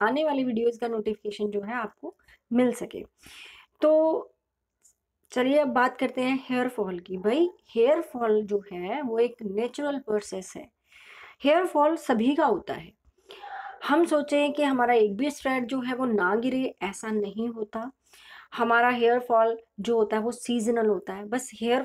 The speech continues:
फॉल की प्रॉब्लम अराइज हुई, थोड़ा सा ज़्यादा हेयर फॉल हमें लगा, हमें लगता है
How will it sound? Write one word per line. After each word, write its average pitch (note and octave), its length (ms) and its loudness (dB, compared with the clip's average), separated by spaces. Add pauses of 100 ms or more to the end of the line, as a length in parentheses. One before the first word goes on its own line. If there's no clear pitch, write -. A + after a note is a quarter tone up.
फॉल A#3 200 2
की A#3+ 120 -6
प्रॉब्लम A3 460 0
अराइज G#3+ 340 0
हुई, B3 220 -8 (420)
थोड़ा B3+ 260 4
सा C4+ 160 0
ज़्यादा A3 360 4
हेयर A#3+ 280 2
फॉल B3 220 0
हमें A#3 240 2
लगा, A3+ 260 2
हमें C4 300 -2
लगता C4 280 -2
है D4 200 0